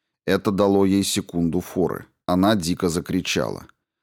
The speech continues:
В лесу что-то упало, послышался звук ломающейся ветки, отчего Михасевич окончательно перепугался.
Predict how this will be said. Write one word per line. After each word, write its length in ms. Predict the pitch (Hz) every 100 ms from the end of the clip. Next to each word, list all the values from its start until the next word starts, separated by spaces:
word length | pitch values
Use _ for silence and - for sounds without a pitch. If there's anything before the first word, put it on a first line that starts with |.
| _ _
В 140 | 76 92
лесу 320 | 104 147 143
что-то 380 | - 120 - 123
упало, 540 | 123 123 92 76 73 -
послышался 640 | 90 - 107 - 104 107
звук 320 | 85 92 98
ломающейся 720 | 95 90 90 90 - 90 -
ветки, 500 | 98 98 85 - - - _ _
отчего 420 | 73 80 92 87
Михасевич 680 | 90 82 87 - 101 110 104
окончательно 680 | 104 90 82 87 80 82 82 80
перепугался. 720 | 87 85 92 85 65 -